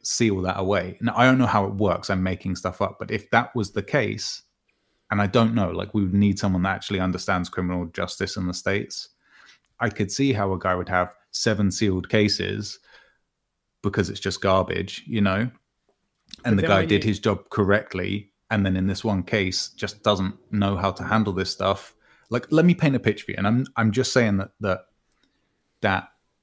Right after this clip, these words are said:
Speaker 1: that this is, could well be a training issue. This could be, go higher than this guy. And this dude may not be this, like, K K K racist type. I'm not, I'm not saying he isn't, but, um, you know, like, you have this dude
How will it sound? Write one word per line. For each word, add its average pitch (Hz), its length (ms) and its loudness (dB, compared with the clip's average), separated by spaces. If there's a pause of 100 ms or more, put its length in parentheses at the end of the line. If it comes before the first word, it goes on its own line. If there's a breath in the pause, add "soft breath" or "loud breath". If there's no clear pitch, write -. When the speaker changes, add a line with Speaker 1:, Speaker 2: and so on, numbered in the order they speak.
(500)
Speaker 1:
that 113 680 -2
this 120 180 4
is, 107 140 -2
could 123 320 2
well 113 200 6
be 101 140 -2
a 101 40 -4
training 110 460 2
issue. 95 240 -4
This 101 120 -2
could 92 140 -2
be, - 60 -10
go 98 200 2
higher 117 340 6
than 101 160 2
this 95 140 0
guy. 95 440 0 (100)
And 104 100 0
this 95 100 -2
dude 104 200 2
may 101 180 6
not 101 220 2
be 92 200 2
this, 90 260 -4
like, 95 200 -2
K 92 200 0
K 90 220 -2
K 95 240 0
racist 90 520 -2
type. - 360 -6 (760)
I'm 107 100 4
not, 127 200 -2 (120)
I'm 104 140 2
not 117 160 2
saying 107 160 2
he 101 180 -4
isn't, 110 380 2 (600 soft breath)
but, 107 180 2
um, 92 400 0 (1080)
you 110 100 2
know, 98 100 0
like, 98 260 -6 (720 soft breath)
you 98 120 -6
have 95 140 0
this - 160 -8
dude 175 400 2